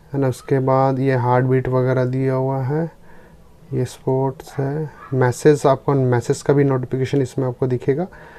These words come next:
WhatsApp, Facebook या text message का notification। और ये music आप इसमें से control कर सकते हैं। और इसमें more के option में दिया हुआ है, इसको press करके रखेंगे।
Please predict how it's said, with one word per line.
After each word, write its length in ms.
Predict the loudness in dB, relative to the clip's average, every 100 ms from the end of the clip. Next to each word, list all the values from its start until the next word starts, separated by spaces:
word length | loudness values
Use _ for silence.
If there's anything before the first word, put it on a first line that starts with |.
| -20 -6 2
WhatsApp, 380 | 2 2 0 0
Facebook 480 | 0 0 2 0 2
या 440 | 2 0 -2 -4 -10 -14 -16 -18 -4 0
text 240 | 0 2
message 300 | 0 0 -2
का 100 | -2
notification। 640 | 0 0 0 -2 -2 -6 -6 -16 -20 -20 -20 -12 -2
और 80 |
ये 120 | 2 4
music 540 | 4 2 2 0 0 -4
आप 180 | -4 -4 -6
इसमें 240 | -6 -2 0
से 100 | 2
control 320 | 2 2 2
कर 140 | 0
सकते 320 | 0 -4 -2
हैं। 180 | -2 -2 -8 -16 -20 -20 -20 -20 -20 -20 -20 -20 -14 -6
और 300 | -2 0 -2
इसमें 280 | -4 -4 -2
more 280 | 0 0 0
के 140 | 0
option 240 | -2 -2
में 140 | -2 0
दिया 180 | 2 2
हुआ 260 | 2 0
है, 140 | -2 -6
इसको 460 | -10 -20 -20 -10
press 280 | -6 -4 -4
करके 300 | -4 -2 -2
रखेंगे। 360 | -4 -4 -4